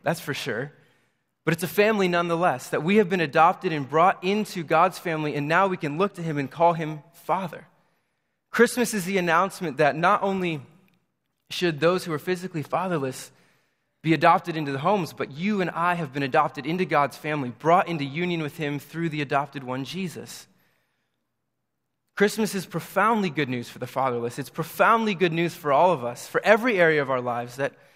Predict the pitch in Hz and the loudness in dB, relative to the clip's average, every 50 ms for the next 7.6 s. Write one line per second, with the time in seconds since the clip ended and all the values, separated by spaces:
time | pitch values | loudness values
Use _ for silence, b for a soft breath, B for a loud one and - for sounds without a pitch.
0 | b b b b b b _ _ - 180 185 185 - - - 220 226 220 226 220 | b b b b b b _ _ 0 2 2 2 -2 -2 2 2 4 4 2 0
1 | 202 - - 165 139 139 202 180 151 143 160 160 - 160 160 175 175 156 180 160 | -2 0 -2 -2 0 2 2 0 2 0 -4 -4 0 2 2 2 2 0 -4 -6
2 | 147 - - - - 226 214 208 151 156 135 135 - - - - 190 208 226 190 | -4 -6 -8 -8 -4 -2 -2 -2 -2 -2 -4 -4 -6 -8 -6 -4 -2 -2 -2 -2
3 | 139 127 - - - 196 226 220 175 135 - - - - - _ _ _ _ _ | -2 -6 -10 -8 -8 -8 -6 -4 -6 -8 -8 -12 -16 -18 -20 _ _ _ _ _
4 | _ _ _ _ _ _ _ _ _ _ _ _ _ _ _ _ _ _ _ _ | _ _ _ _ _ _ _ _ _ _ _ _ _ _ _ _ _ _ _ _
5 | _ _ _ _ _ _ _ _ _ _ _ _ _ _ _ _ _ _ _ - | _ _ _ _ _ _ _ _ _ _ _ _ _ _ _ _ _ _ _ -2
6 | - 185 196 185 160 143 143 143 143 - 190 190 185 185 175 160 143 - 175 156 | 2 2 4 4 4 2 2 0 -2 -2 -2 -2 -2 -2 -4 -6 -6 -2 0 0
7 | 156 156 151 - 143 135 127 127 127 - - | 0 0 -2 -2 -2 -2 -2 -2 -4 -8 -12